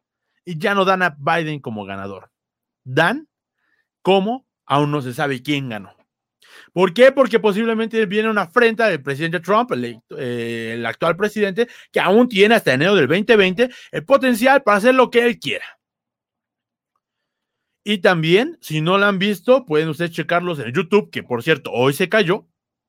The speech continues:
que muchos estados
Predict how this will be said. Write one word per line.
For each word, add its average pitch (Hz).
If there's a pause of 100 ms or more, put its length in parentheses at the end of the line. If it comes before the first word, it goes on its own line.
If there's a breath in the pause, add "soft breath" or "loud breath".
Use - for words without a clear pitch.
(1300)
que 156
muchos 220
estados 175